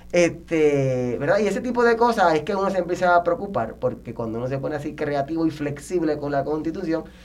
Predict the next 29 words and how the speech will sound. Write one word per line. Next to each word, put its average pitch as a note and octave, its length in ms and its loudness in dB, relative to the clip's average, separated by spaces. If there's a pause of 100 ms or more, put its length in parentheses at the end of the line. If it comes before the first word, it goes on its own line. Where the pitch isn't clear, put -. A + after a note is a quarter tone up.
(240)
es C#3+ 120 0
que C#3 120 -2
uno D3 80 2
empieza C#3 800 0
a A#2+ 120 -2
erosionar. A#2+ 680 -2
Y E3 180 0
tú F#3 140 -2
mencionaste A3 400 4
algo F#3+ 320 4
que D3+ 100 -6
para C3+ 140 -2
mí D3 60 -6
es D#3 60 -8
fundamental, F#3+ 500 0
y - 20 4
aquí D3+ 140 0
hay F3 60 0
dos F3 160 6
niveles, F3 480 2
con B2 120 -8
esto C#3+ 100 -8
termino D3+ 260 -2
esta - 160 -8
parte, C3+ 320 -8 (1080)
del F3 120 2
problema E3+ 300 6
de F#3+ 100 6
legitimidad D3+ 680 2